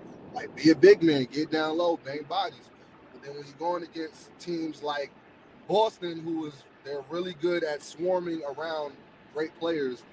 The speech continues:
and making it difficult for them to even, like, gather themselves to make moves, you're gonna have problems. So you gotta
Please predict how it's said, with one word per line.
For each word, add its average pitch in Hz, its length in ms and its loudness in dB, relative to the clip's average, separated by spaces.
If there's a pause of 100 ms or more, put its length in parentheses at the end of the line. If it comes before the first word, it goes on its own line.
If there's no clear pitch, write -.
(400)
and 131 140 -6
making 156 320 2
it 135 100 0
difficult 160 480 2
for 147 100 -2
them 139 220 -2
to 139 140 -6
even, 135 340 -2
like, 123 260 -2 (640)
gather 165 380 6
themselves 156 460 4
to - 20 -12
make 147 240 -2
moves, 147 480 6 (580)
you're 147 120 -8
gonna 156 140 0
have 147 300 -4
problems. 196 440 4
So - 100 -14
you 139 80 -12
gotta 156 220 2